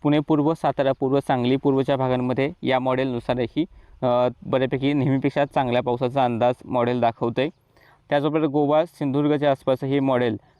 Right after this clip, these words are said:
नेहमीपेक्षा थोडासा जास्त पाऊस राहण्याची शक्यता दाखवत आहे. तर धुळे, नंदुरबारचा भाग आहे, या भागांमध्ये या मॉडेलनुसार पाऊस कमीच दाखवते. आणि राहिलेले राज्यातील भाग आहेत, मुंबई, ठाणे, पालघर,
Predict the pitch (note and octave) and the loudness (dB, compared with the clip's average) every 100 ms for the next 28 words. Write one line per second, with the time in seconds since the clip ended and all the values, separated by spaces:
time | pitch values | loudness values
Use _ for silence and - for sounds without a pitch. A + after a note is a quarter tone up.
0 | - B2+ C3 C#3 C#3+ C3+ B2 C3+ A#2+ C3 | -4 -2 0 -2 -2 0 0 0 0 0
1 | C3+ - B2+ B2 - - A#2 A2 B2+ - | -2 -4 -2 -2 -4 -4 -2 -2 -6 -8
2 | C3 - D3+ C3 G#2+ - _ _ A#2+ A2+ | -10 -6 -2 0 0 -6 _ _ -2 -2
3 | - A#2+ A#2 A2+ - _ _ _ _ _ | -2 -2 -2 -4 -10 _ _ _ _ _
4 | E3+ F3 F#3 _ _ _ - C3 C#3+ D#3 | 0 0 -2 _ _ _ -10 0 2 2
5 | E3+ D#3 D#3 D3 D#3+ D3+ E3 D3 D3+ C#3 | 0 0 0 2 0 0 -4 0 -2 -2
6 | - A#2+ B2 C#3+ B2+ C#3+ C#3 C#3 C3+ B2+ | -4 -6 -2 0 0 0 0 2 0 -2
7 | B2+ C3 C#3+ B2 G#2 - _ _ B2 C#3 | -2 -2 0 2 0 -4 _ _ 0 0
8 | C#3 A#2 B2 C3+ C3+ B2+ G#2+ A2 _ _ | 2 0 0 -2 -4 -2 -2 -4 _ _
9 | - B2+ B2+ C#3 - _ _ _ - B2 | -2 0 0 -2 -8 _ _ _ -4 0
10 | B2+ D#3 - - C#3+ D#3+ D3 E3 F#3+ _ | 2 2 -2 -4 -4 -2 -2 -2 -4 _
11 | _ C#3 D3+ E3+ F3+ F#3+ E3 C#3+ C#3+ C#3+ | _ -2 2 2 2 2 2 0 -2 0
12 | C3+ B2 A#2+ C3 B2+ B2+ C3 C3 B2+ B2+ | 0 0 0 0 -2 0 0 0 -2 0
13 | B2 A#2 - C#3 | 0 -2 -4 -8